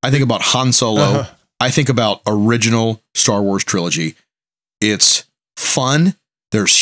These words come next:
Speaker 1: humor.
Speaker 2: Uh-huh.
Speaker 1: Um, there's kind of a, a swagger with Han Solo. There's kind of, it's just, it's got so much nostalgia for me.
Speaker 2: Mm-hmm.
Speaker 1: That is what I think of when I think of Star Wars. So to me, Andor is not like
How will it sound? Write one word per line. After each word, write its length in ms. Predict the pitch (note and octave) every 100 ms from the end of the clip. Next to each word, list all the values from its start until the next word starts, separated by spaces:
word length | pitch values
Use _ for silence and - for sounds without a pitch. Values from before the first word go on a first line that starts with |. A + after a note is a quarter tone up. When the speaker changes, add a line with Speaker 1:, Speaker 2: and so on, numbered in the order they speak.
| -
Speaker 1:
humor. 380 | D3 C#3+ D3 D3
Speaker 2:
Uh-huh. 920 | B2 G#2+ _ - - - _ _ -
Speaker 1:
Um, 420 | A2+ A2 G2+ G2+ A#2+
there's 360 | A#2 A2 G#2+
kind 200 | - C3
of 100 | B2
a, 640 | A2 G#2+ G#2 G2+ G2+ - G#2
a 40 |
swagger 840 | G#2 - - B2 B2+ C3+ C#3+ C#3
with 180 | C3 B2
Han 280 | - B2 A#2+
Solo. 560 | - E3 D#3+ D3+ D3 C#3+
There's 220 | B2 G#2+
kind 180 | B2+ A#2
of, 420 | G#2 - - -
it's 140 | - -
just, 300 | D#3 C#3 -
it's 180 | C#3 -
got 420 | C#3 C3+ C#3 - _ _ -
so 360 | - - D#3 D3+
much 260 | D3 B2+
nostalgia 460 | B2 - A#2 G#2+ F#2
for 120 | -
me. 120 | C#2+
Speaker 2:
Mm-hmm. 360 | - A2 G2+ A2 F2 _ _ _ _ _ _ _ _ -
Speaker 1:
That 260 | B2+ D3
is 140 | E3 C#3
what 140 | C3+
I 100 | B2+
think 200 | B2+ C3
of 140 | A2 G#2
when 100 | G#2
I 120 | G2+
think 200 | - A2
of 80 | G#2
Star 260 | - G2+ F#2
Wars. 400 | D2+ - - - _ _ _
So 140 | - D3
to 120 | C3+
me, 300 | C#3 C#3+ E3 -
Andor 640 | D3 E3 C#3 A#2 G#2+ G#2 _ -
is 200 | C3+ A2
not 320 | A2+ A#2+ C3
like 460 | A2+ G2+ F#2 -